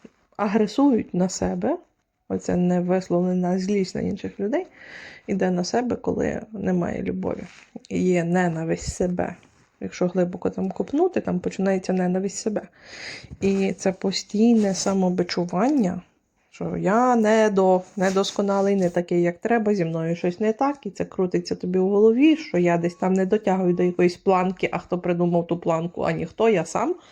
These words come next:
І людина себе заганяє в якісь такі рамки, де вона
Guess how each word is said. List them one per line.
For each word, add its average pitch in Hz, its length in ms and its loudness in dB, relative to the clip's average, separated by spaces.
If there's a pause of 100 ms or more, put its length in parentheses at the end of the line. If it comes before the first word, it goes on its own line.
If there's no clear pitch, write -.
(520)
І 208 260 4
людина 208 380 6
себе 202 240 0
заганяє 202 600 4
в 185 40 4
якісь 185 300 -2
такі - 300 -2
рамки, 233 500 2
де 190 220 2
вона 196 720 0